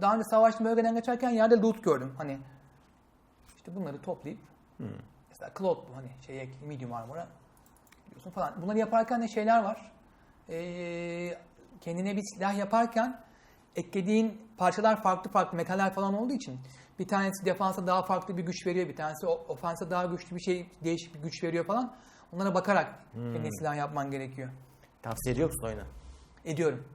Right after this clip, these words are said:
Speaker 1: Yani, e, F R P seven bir adam olarak gerçekten güzel bir oyun olmuş. Güzel.
Speaker 2: Hmm.
Speaker 1: Bu defa yapmışlar. Bir iki oyundan çok daha güzel bir oyun var karşımızda. Ek paketlerin de eğer, e, abartmazlarsa fiyatlarını lütfen abartmasınlar.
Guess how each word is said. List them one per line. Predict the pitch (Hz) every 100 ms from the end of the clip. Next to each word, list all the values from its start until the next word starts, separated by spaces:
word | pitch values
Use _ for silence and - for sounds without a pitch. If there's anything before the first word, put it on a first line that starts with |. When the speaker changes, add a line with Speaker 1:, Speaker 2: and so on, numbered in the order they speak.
| - - 175
Speaker 1:
Yani, | 143 139 147
e, | 143 151 143 143 143 139 139 139 139 143 - 127
F | - 151
R | 151
P | 175
seven | 165 160 165 160
bir |
adam | 147 170
olarak | 165 143 196 - - _ _ _ _ _ _ _ -
gerçekten | 151 - 143 - 165 143
güzel | 135 143
bir | 135
oyun | 131 120
olmuş. | 120 110 - -
Güzel. | 110 110 156
Speaker 2:
Hmm. |
Speaker 1:
Bu | 175
defa | 160 196 180
yapmışlar. | 151 170 139 147 143
Bir |
iki | 147 - 165
oyundan | 156 185
çok | 180 -
daha | 170 160
güzel | 143 160 147
bir |
oyun | 143 127 127
var | 123 131
karşımızda. | 127 131 127 127 185 202 - - -
Ek | 180 175
paketlerin | 175 175 175 180 180 175
de | 170
eğer, | 165 170 165 - - -
e, | 147 147 147 151
abartmazlarsa | 147 156 156 170 156 160 151
fiyatlarını | - 151 147 143 143
lütfen | 147 151
abartmasınlar. | 147 170 160 147 143 147 233